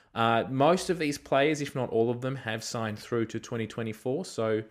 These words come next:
they are all confirmed to stay in Australia for the next year and a bit. Uh, it'll be interesting to see what happens post twenty twenty-four, um, how many of these younger up-and-coming players do hang around.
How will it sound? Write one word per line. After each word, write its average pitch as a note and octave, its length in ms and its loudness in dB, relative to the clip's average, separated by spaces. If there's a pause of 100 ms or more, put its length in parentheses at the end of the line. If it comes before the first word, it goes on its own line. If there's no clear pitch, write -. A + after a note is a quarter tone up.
(300)
they A#2 160 4
are A2+ 240 6
all A2 140 6
confirmed A2 580 -4
to G#2 80 -6
stay G#2+ 280 0
in G#2 80 -2
Australia G2+ 460 0
for - 140 -6
the G2+ 100 -4
next G2+ 340 -8
year G#2 200 -2
and G2 100 -2
a G2 40 -6
bit. C3 300 -4 (360)
Uh, G2+ 120 -2
it'll G#2 120 0
be A2+ 100 -4
interesting A2 240 -4
to G2+ 80 -4
see G#2 140 -4
what G2 120 -4
happens G2 380 -8
post A2+ 460 -4
twenty A#2 200 -4
twenty-four, A#2 560 -4 (380)
um, G2 220 -2
how G2+ 180 -2
many G2+ 300 -2
of G2 100 -6
these G#2 240 -2
younger G#2 460 -2 (540)
up-and-coming G#2+ 600 -4
players G#2 320 0
do A2+ 280 -2
hang G#2+ 240 -8
around. G#2 460 -4